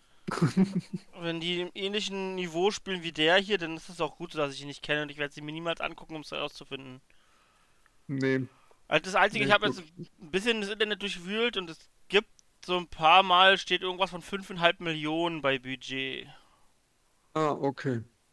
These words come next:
Speaker 2: Ich hoffe, das ist eine Lüge und das ist einfach nur ge-, also es ist auf jeden Fall keine offizielle Zahl, aber ich hab's jetzt zwei, drei Mal gefunden.
Speaker 1: Okay, naja, dann wird's vielleicht auch sogar so sein. Keine Ahnung.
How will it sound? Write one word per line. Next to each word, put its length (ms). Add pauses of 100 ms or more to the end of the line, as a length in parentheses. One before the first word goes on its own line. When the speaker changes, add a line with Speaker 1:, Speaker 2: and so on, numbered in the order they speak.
(160)
Speaker 2:
Ich 160
hoffe, 200
das 160
ist 160
eine 80
Lüge 360
und 120
das 120
ist 60
einfach 200
nur 160
ge-, 240 (840)
also 240
es 60
ist 60
auf 140
jeden 100
Fall 120
keine 200
offizielle 420
Zahl, 240
aber 120
ich 80
hab's 100
jetzt 180
zwei, 180
drei 160
Mal 220
gefunden. 640 (880)
Speaker 1:
Okay, 340
naja, 280
dann 220
wird's 160
vielleicht 460
auch 120
sogar 280
so 100
sein. 500 (140)
Keine 360
Ahnung. 220